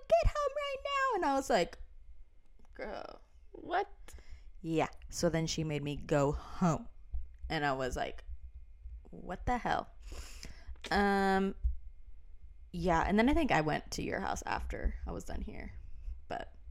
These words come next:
Speaker 2: Probably.
Speaker 1: And then last Valentine's Day, I didn't do jack because I was very sick.
Speaker 2: Mm. This year will be different.
Speaker 1: Yeah.
Speaker 2: Yeah.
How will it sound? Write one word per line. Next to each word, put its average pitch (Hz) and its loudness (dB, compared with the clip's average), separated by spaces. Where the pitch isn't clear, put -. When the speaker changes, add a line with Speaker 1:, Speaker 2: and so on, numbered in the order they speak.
Speaker 2:
Probably. 240 0
Speaker 1:
And 170 2
then 165 8
last 165 4
Valentine's 156 2
Day, - -2
I 160 6
didn't 151 -2
do - -6
jack 113 4
because - -4
I - -2
was - -4
very - -8
sick. - -8
Speaker 2:
Mm. 233 2
This 277 2
year 277 2
will 262 2
be 233 4
different. - 2
Speaker 1:
Yeah. 180 10
Speaker 2:
Yeah. - 2